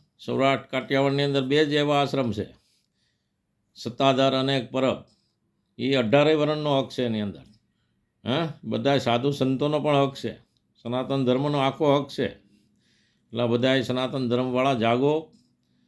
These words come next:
રામદળવાળા અને શિવદળવાળાને તો હું ખાસ કહું છું કે શ્રી જે દોર્યો છે એ કઢાવો અને ઓમ જે દોર્યો છે ઈ એના પગની અંદર જે દોરેલો તો એની માફી મંગાવો,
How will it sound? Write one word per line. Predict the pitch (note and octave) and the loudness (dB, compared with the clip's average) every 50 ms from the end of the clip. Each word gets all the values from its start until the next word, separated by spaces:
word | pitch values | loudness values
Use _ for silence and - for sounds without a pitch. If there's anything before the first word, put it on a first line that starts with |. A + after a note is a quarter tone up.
| _ _ _ _ _ _ _ | _ _ _ _ _ _ _
રામદળવાળા | G#2+ G#2 A2 A#2+ C3 C#3 C3+ C3 C#3+ C#3+ C#3 C#3 C#3+ C#3+ D3 D3 C#3+ C#3 | -2 0 2 2 2 2 2 2 2 2 2 2 2 2 2 2 0 0
અને | C3+ C#3 C#3+ C3 | 0 -2 -2 -2
શિવદળવાળાને | - C3+ C3+ C3+ C3+ C#3 C#3 C#3+ C#3 C#3 C#3 C#3+ C#3 C#3 C#3 | -2 -2 -2 0 0 0 0 2 2 2 0 0 0 -2 -2
તો | A#2+ C#3 C#3 | -2 -2 -2
હું | C#3 C3 | -2 -4
ખાસ | - - C3+ C3+ C3+ C3+ | -2 0 0 0 0 -2
કહું | - C#3+ C#3+ C#3+ D3 | -2 -2 -2 -2 -2
છું | D#3+ D#3 D#3+ E3 D#3 - _ _ _ _ _ _ _ _ _ _ _ _ - | -2 -4 -4 -4 -6 -12 _ _ _ _ _ _ _ _ _ _ _ _ -6
કે | C3+ B2+ | -4 -4
શ્રી | B2 - B2+ C#3+ D3 D3 | -4 -2 0 0 2 2
જે | C3 C#3+ D3 C#3 | 2 2 2 2
દોર્યો | C3 C#3+ D3 C#3+ D3+ D3+ | 2 2 2 2 2 2
છે | C#3+ D3+ | 2 2
એ | D3+ D3 | 0 0
કઢાવો | C#3 C3+ C3 B2 C#3+ D3 D3+ D#3+ D#3+ E3 D#3+ - _ _ _ _ _ _ _ _ _ _ _ _ _ _ _ _ _ _ _ _ _ - | 0 0 2 4 4 4 4 2 0 0 -4 -8 _ _ _ _ _ _ _ _ _ _ _ _ _ _ _ _ _ _ _ _ _ -8
અને | B2 C3+ C3 B2 | -4 0 2 4
ઓમ | B2+ C#3+ D#3+ D#3+ C3 G2+ F2 - - _ _ _ _ _ _ A#2+ | 6 6 6 6 4 2 -2 -6 -12 _ _ _ _ _ _ -6
જે | B2 C3+ | -6 -4
દોર્યો | C3 C3+ D3 E3 D#3+ E3+ D3+ | 0 2 2 4 4 4 2
છે | - C3 - - - _ _ _ _ _ _ _ _ _ _ _ _ _ _ _ _ _ _ _ _ _ _ _ _ _ _ _ _ _ - | 0 -2 -6 -8 -12 _ _ _ _ _ _ _ _ _ _ _ _ _ _ _ _ _ _ _ _ _ _ _ _ _ _ _ _ _ -4
ઈ | - C#3 D3 D#3 D#3+ D#3+ D#3+ D#3+ D#3+ - _ _ _ _ _ _ _ _ _ _ _ _ _ _ - | 0 2 2 4 4 2 2 0 -4 -8 _ _ _ _ _ _ _ _ _ _ _ _ _ _ -12
એના | C3+ D3 D3+ | -8 -6 -6
પગની | C#3 D3 D3+ D#3 D#3 D#3 D#3+ | -4 -2 -2 -2 0 0 0
અંદર | D#3+ D#3+ D#3 D#3+ D3 | 0 0 0 0 0
જે | D3+ D#3+ | 0 0
દોરેલો | C#3+ D3+ D#3 D#3 D#3+ E3 E3 | 2 4 4 4 4 2 2
તો | D3+ D#3+ | 2 0
એની | D#3+ D#3+ D#3+ | 0 0 0
માફી | D3+ C#3 C#3 C3+ C3+ D3 | 2 2 2 2 2 2
મંગાવો, | C3+ A#2+ A#2 A#2 G#2 F#2+ - - - | 0 0 0 -2 -4 -6 -8 -14 -20